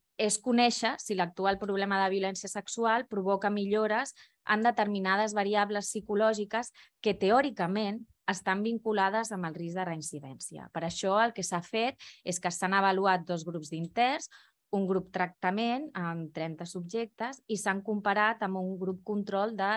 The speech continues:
vint-i-nou subjectes, en aquest cas. A tots dos grups se'ls van administrar un qüestionari, que el teniu aquí, és, eh, l'epes.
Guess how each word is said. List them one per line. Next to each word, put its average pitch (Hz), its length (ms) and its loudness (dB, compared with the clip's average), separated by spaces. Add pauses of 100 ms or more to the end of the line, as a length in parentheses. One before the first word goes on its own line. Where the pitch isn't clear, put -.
vint-i-nou 165 420 -4
subjectes, 143 640 -12
en 143 160 -10
aquest 143 240 -18
cas. 127 320 -18 (500)
A 190 140 4
tots 214 240 -2
dos 214 180 0
grups 311 360 -2
se'ls 196 180 0
van 190 160 0
administrar 196 960 -2
un 170 140 -4
qüestionari, 190 640 -4
que 185 80 -8
el 165 100 -10
teniu 160 240 -6
aquí, 202 380 -8
és, 170 160 -8
eh, 151 500 -10
l'epes. 202 640 -6